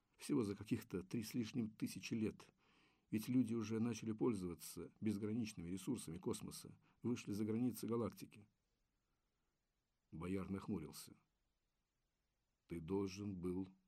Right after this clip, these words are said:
изучать хроники упадка». «Я изучал, но что-то упустил». После прихода к власти адептов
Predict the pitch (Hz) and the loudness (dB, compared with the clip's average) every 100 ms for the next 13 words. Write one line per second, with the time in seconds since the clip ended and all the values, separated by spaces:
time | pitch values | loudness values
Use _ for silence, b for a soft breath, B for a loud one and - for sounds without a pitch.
0 | _ _ - 76 76 78 90 95 - - | _ _ -10 -8 -10 -8 -8 -8 -10 -14
1 | - 92 80 82 82 - 82 90 - _ | -12 -8 -8 -6 -8 -10 -14 -14 -20 _
2 | _ _ 82 78 - 90 - - - - | _ _ -10 -8 -6 -8 -8 -14 -14 -16
3 | _ _ _ _ _ _ _ _ _ _ | _ _ _ _ _ _ _ _ _ _
4 | _ _ - 101 123 127 123 - 151 104 | _ _ -6 -4 -2 -6 -10 -8 -6 -6
5 | 82 - B B B B B B B _ | -8 -10 B B B B B B B _
6 | 82 87 - - 101 - 110 - - 113 | -10 -8 -8 -10 -10 -6 -8 -8 -12 -8
7 | - - - 101 85 - - _ _ _ | -8 -8 -6 -6 -6 -8 -14 _ _ _
8 | _ _ b b b b b b b _ | _ _ b b b b b b b _
9 | _ _ - 104 110 - 107 107 101 - | _ _ -8 -2 0 0 -2 0 -2 0
10 | 101 95 92 90 95 101 - - 95 98 | 0 0 -2 -2 0 0 -2 -2 0 0
11 | 95 76 87 101 - 90 - - - | -2 -2 0 -2 -2 -8 -8 -12 -18